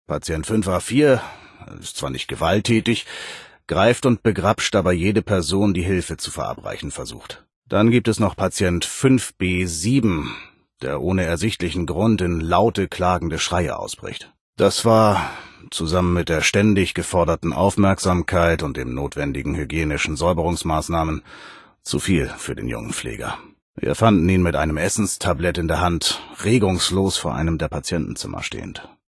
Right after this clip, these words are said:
Einer der anderen Pfleger hatte bemerkt, dass er sich seit über einer Stunde nicht gerührt hatte.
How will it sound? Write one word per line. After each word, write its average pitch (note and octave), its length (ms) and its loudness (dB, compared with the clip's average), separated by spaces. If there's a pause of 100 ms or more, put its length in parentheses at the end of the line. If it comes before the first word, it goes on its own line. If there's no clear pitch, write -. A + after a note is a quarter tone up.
(100)
Einer A1+ 260 -6
der C#2 160 0
anderen G2+ 320 6
Pfleger G2 420 2
hatte F2 180 0
bemerkt, E2+ 600 0 (320)
dass - 140 -10
er D#2+ 80 -4
sich D2 100 -4
seit D2+ 160 -4
über E2 240 0
einer D#2 200 2
Stunde E2 340 0
nicht - 180 -6
gerührt D2+ 320 -4
hatte. - 280 -10